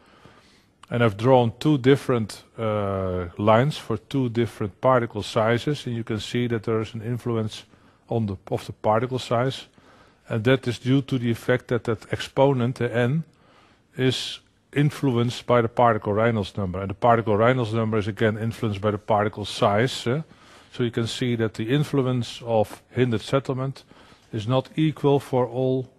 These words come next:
different particle sizes. Eh, you see that fine particles are more influenced by hindered settlement than large particles. And that's due,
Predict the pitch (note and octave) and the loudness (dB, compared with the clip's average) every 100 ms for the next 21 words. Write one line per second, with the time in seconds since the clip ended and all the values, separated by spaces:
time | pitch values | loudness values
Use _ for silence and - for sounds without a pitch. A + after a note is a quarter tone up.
0 | _ - B2 - A2+ A2 A#2+ A2+ A2 A2 | _ -2 -2 0 -6 -2 0 0 -2 -10
1 | - A#2+ G#2 - F#2 - _ _ _ _ | 2 2 2 -2 -10 -12 _ _ _ _
2 | _ A#2+ A#2+ A2 - A#2+ G2+ - C#3+ C3+ | _ -8 -8 -8 -4 -4 -4 0 4 4
3 | C3 - C3 B2+ A#2+ B2+ - - _ _ | 2 4 4 4 0 -4 -6 -14 _ _
4 | - _ _ _ _ _ A2+ A2 G2+ F#2+ | -20 _ _ _ _ _ 2 4 4 0
5 | A2 B2 C#3+ D3+ C3+ D3 - C#3+ C3 C3 | 0 4 6 4 2 -4 -2 -2 0 -2
6 | - - A#2+ A#2 B2 B2+ A#2 - A#2+ - | -6 -4 0 2 2 0 -4 -2 -4 -4
7 | A2 A2+ - - _ _ _ _ _ - | -6 -6 -8 -20 _ _ _ _ _ -4
8 | A2+ A2+ B2+ A#2+ - - G2+ G2 G2 F2+ | 0 6 8 6 2 -2 0 0 -4 -8
9 | F2 - - _ _ A2+ A2+ A2+ - C3 | -8 -14 -20 _ _ -2 0 -2 -2 0
10 | C3+ | 0